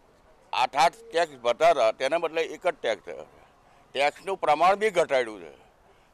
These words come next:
છતાં બી વેપારી લોકો અને ઉદ્યોગપતિઓ બૂમો મારે છે કે બહુ ટેક્સ થઈ ગયો, બહુ ટે-, ટે-, તો પછી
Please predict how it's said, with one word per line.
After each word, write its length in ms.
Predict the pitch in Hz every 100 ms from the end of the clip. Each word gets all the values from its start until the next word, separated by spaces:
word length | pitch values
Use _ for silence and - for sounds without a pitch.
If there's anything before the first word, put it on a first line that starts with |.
| -
છતાં 320 | 139 - 196 202
બી 380 | 196 214 220 - _ _ _ _ _ _ _ _ -
વેપારી 440 | 139 151 170 185 185
લોકો 480 | 180 147 175 175
અને 200 | 165 160
ઉદ્યોગપતિઓ 880 | 170 175 - 151 165 165 165 147 170
બૂમો 300 | 156 147 160
મારે 300 | 170 180 180
છે 180 | 147 113 - _ _ - _ _ -
કે 360 | 165 165 160 - - -
બહુ 140 | 170
ટેક્સ 320 | 175 175 160 -
થઈ 140 | 160
ગયો, 160 | 151 156
બહુ 140 | 165
ટે-, 140 | 147 - _ _ _ _ _ _ _
ટે-, 280 | 220 - -
તો 100 | 180
પછી 260 | 185 202